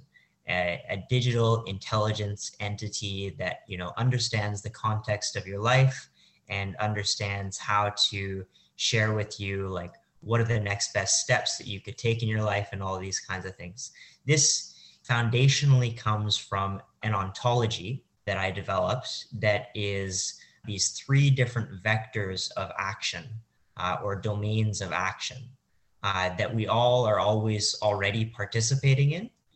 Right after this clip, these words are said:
you know, and we can, we can kind of look at these in a rote sense and, like, write them down and, like, get really concrete on, like, what are the actions that we should be taking based on our intuition. Of course, Jarvis will be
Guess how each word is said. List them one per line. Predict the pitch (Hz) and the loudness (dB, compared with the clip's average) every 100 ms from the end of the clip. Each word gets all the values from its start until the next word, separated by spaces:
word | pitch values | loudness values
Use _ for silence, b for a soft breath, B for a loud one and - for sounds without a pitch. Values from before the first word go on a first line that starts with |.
| _ | _
you | 117 113 | -2 2
know, | 110 120 - | 2 0 0
and | 110 110 | 0 2
we | 113 | 2
can, | 113 120 110 107 | 2 2 2 2
we | 123 123 | 0 4
can | 135 | 4
kind | 139 131 | 6 4
of | 107 | 4
look | 147 - | 0 0
at | 101 - | -4 -4
these | 104 101 101 - | -6 -4 -4 -4
in | 110 | -2
a | 98 | -2
rote | 95 120 151 - | 2 4 4 2
sense | - - - 131 - - B B - | -6 -6 -10 -12 -10 -10 B B -6
and, | 101 | -2
like, | 104 107 | 0 2
write | 131 131 | 2 0
them | 101 | 0
down | 107 110 92 90 - | 2 2 0 -2 -2
and, | 104 | -4
like, | 98 98 - | -4 -4 -2
get | 113 110 | -4 0
really | 110 101 | -2 -2
concrete | - 110 101 - 120 104 | -4 -4 -4 -2 -2 0
on, | 92 92 | -4 -4
like, | 90 - b b | -6 -8 b b
what | 110 104 | -2 0
are | |
the | 98 | 0
actions | 95 98 - 101 98 | -2 -2 -2 -2 -4
that | - 98 | -10 -10
we | 98 | -6
should | 107 92 | -6 -6
be | 98 | -8
taking | 98 92 98 95 | -8 -8 -10 -6
based | 101 - | -4 -2
on | 98 95 | -4 -4
our | 95 | -6
intuition. | 98 98 101 113 139 | -6 -2 -2 0 0
Of | 113 - | -2 0
course, | 120 - | 0 0
Jarvis | 110 101 101 95 - | -2 -2 -2 -2 -4
will | 98 | -6
be | 95 95 | -8 -10